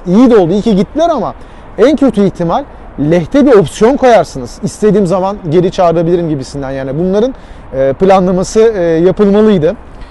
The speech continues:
Başka notlarıma bakıyorum. Maçın ilk yarısı sıfır sıfır iken Fegüli'nin çok net kaçırdığı bir pozisyon var. Bence maçın kırılma anı. Galatasaray ilk yarıda bir sıfırı bulabilse o taraftarın da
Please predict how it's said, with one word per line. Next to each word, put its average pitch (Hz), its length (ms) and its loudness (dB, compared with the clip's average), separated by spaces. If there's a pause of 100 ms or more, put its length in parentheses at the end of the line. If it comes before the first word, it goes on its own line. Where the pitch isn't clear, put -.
(380)
Başka 196 380 0
notlarıma 240 500 2
bakıyorum. 226 360 2
Maçın 226 320 2
ilk 254 180 0
yarısı 226 400 0
sıfır 226 340 -2
sıfır 202 220 -4
iken 226 240 -2
Fegüli'nin 214 420 2
çok 226 260 0
net 220 180 0
kaçırdığı 196 340 0
bir 180 60 -2
pozisyon 202 440 0
var. 175 140 0
Bence 190 240 0
maçın 185 260 -2
kırılma 185 360 0
anı. 165 220 -4 (360)
Galatasaray 190 520 4
ilk 220 220 0
yarıda 202 260 4
bir 190 100 2
sıfırı 202 360 0
bulabilse 196 420 0
o 214 80 2
taraftarın 190 600 2
da 160 120 2